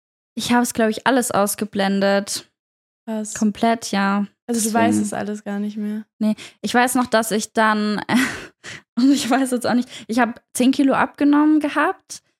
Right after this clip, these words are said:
Speaker 1: weil ich, ich glaub, vier Tage durchgehend in, äh, Frankfurt feiern war mit Freunden, um mich einfach abzulenken, dass ich nicht denken muss.
Speaker 2: Mhm.
Speaker 1: Ähm,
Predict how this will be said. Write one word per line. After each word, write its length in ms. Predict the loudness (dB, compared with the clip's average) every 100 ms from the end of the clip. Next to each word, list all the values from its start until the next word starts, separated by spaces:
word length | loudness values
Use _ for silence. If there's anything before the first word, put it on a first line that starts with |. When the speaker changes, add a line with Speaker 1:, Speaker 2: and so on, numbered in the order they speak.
| _ -2
Speaker 1:
weil 220 | 2 2
ich, 400 | 0 0 -2 -6 -12
ich 120 | -4
glaub, 240 | 0 0
vier 340 | -2 -2 0 0
Tage 500 | 0 0 0 0 -4
durchgehend 680 | -2 -4 -4 -4 0 0 -2
in, 340 | -2 0 0
äh, 200 | 0 -2
Frankfurt 520 | -2 -2 -4 -2 -8 -6
feiern 420 | -2 -2 -2 -4
war 260 | -2 -2
mit 160 | -4 -6
Freunden, 460 | -6 -4 -2 -2 -2
um 80 |
mich 160 | -4 -2
einfach 200 | -4 -4
abzulenken, 560 | -4 -4 -2 -4 -2 0
dass 140 | -2 -2
ich 80 |
nicht 200 | -4 0
denken 340 | 0 2 2 0
muss. 240 | 0 -2 -6 -18 -14 -6
Speaker 2:
Mhm. 260 | -4 -2
Speaker 1:
Ähm, 480 | 2 4 4 2 2